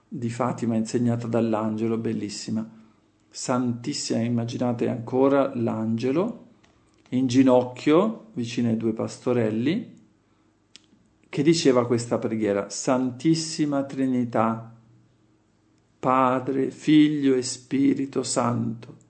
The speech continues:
vi offro il preziosissimo", beh, in genere si dice, forse non so se è tagliato, "vi adoro profondamente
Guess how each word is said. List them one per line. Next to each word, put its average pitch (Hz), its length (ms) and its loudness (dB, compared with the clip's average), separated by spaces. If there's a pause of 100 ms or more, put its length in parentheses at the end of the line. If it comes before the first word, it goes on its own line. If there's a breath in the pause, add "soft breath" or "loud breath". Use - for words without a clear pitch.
(1800)
vi 147 260 8
offro 160 440 8
il 139 140 0
preziosissimo", 139 1800 0 (1700)
beh, 120 300 -6
in 107 340 -2
genere 120 240 0
si 117 140 -8
dice, 110 340 -4
forse - 340 -10
non 110 140 -6
so 113 160 -10
se - 500 -6
è 104 320 -8
tagliato, 110 680 -2
"vi 120 160 0
adoro 170 500 8
profondamente 113 1080 -2